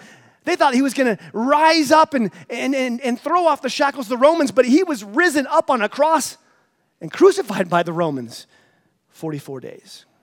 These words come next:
forty-three days. They're hopeless. In fact, we see in the Bible they return to their old lives. Forty-two days, when suddenly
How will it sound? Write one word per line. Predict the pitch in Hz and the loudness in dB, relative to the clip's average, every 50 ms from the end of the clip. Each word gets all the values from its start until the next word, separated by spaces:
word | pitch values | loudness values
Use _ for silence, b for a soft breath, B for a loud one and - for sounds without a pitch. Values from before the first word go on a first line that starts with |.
| _ _ _ _ _ | _ _ _ _ _
forty-three | _ - - 190 180 165 160 - - 156 151 147 | _ -8 -6 -4 -4 -4 -6 -8 -10 -10 -10 -10
days. | 131 123 92 67 67 - - - - b b b b b | -10 -14 -18 -18 -20 -20 -20 -20 -20 b b b b b
They're | 156 202 | -4 -2
hopeless. | 180 185 214 220 - 226 190 156 - - - - _ _ _ _ _ _ _ _ _ _ _ _ _ _ | 2 2 0 0 0 -4 -6 -4 -4 -8 -12 -12 _ _ _ _ _ _ _ _ _ _ _ _ _ _
In | - 202 | -10 -4
fact, | - - 254 240 - | 0 0 -2 0 0
we | 254 247 | -2 -2
see | - - 247 277 | -2 0 0 2
in | 254 247 | 2 2
the | 233 | 0
Bible | - 240 220 226 233 226 226 | -2 -2 -2 -2 0 -2 -2
they | 208 202 | 0 0
return | 202 208 220 214 - 240 254 254 254 | -2 -2 -4 -4 0 -2 0 0 0
to | 226 240 | -2 -2
their | 233 220 214 | -2 -2 -2
old | 208 220 226 214 202 | -2 -2 -4 -2 -2
lives. | 214 208 220 214 214 202 185 165 - - b b b b b b b b b b b | -2 -2 0 0 -2 -2 -2 -6 -10 -14 b b b b b b b b b b b
Forty-two | b - - - 254 254 247 247 220 - - 220 214 190 | b -20 -10 -6 -4 -2 -2 -4 -4 -6 -8 -8 -8 -6
days, | 160 143 123 120 - | -6 -6 -6 -4 -2
when | 226 214 220 | 0 0 0
suddenly | 208 - - 320 339 359 339 214 180 156 160 220 262 240 | 0 -2 -2 -2 0 0 -2 -4 -4 -4 -4 -6 -6 -8